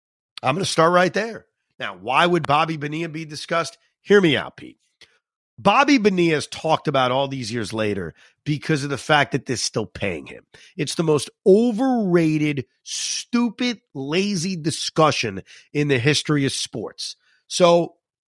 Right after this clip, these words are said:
this'll help you out when you're with your family next time and someone wants to make a joke about Bobby Bonilla.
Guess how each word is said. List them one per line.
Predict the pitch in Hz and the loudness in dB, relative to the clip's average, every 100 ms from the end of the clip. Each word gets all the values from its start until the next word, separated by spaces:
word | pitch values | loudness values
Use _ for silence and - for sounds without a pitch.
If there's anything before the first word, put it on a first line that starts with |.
| - | -2
this'll | 202 - 214 | 0 4 4
help | 160 165 143 | 4 2 0
you | 143 131 | 0 2
out | 120 98 - _ | 2 0 -8 _
when | 135 135 | -4 -2
you're | 120 | -2
with | 131 - | -2 -4
your | 110 | -12
family | - 151 143 127 107 | -4 -2 -2 -4 -8
next | 98 - | -10 -12
time | 120 104 98 - _ | -14 -14 -16 -20 _
and | 113 | -8
someone | - 165 147 | 2 2 4
wants | 139 135 - | 2 0 0
to | |
make | 135 131 123 | -2 -2 -4
a | 110 | -6
joke | 82 - 156 151 147 | -6 -2 0 0 0
about | 131 127 | 0 0
Bobby | 123 120 120 | 2 0 -2
Bonilla. | 117 117 98 | -4 -6 -8